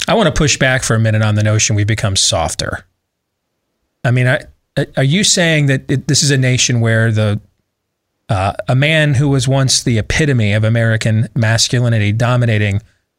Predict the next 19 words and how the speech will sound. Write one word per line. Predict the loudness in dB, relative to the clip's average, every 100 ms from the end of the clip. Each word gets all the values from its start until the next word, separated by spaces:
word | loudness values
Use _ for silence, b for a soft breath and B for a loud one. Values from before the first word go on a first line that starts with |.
| _
on | 0 0
the | 0
global | 0 0 0
stage | 0 0 0 0 0 -4 -6 b b _ _
and | -2 0 0
arguably | 0 0 2 0 0 0 0
the | 0
most | 0 0 0 -2 -6 _ -6
grueling | 0 0 2 0 0 -2 -2
individual | 0 0 0 0 0 0
physical | 0 -2 -2 0 -2
pursuit | 0 0 0 0 0 0
other | 0
than | 0 0
literally | 0 -2 -2 0 -2 B B
fighting | -2 0 0 0
in | 0
a | 0
war, | 0 -2 -4 -6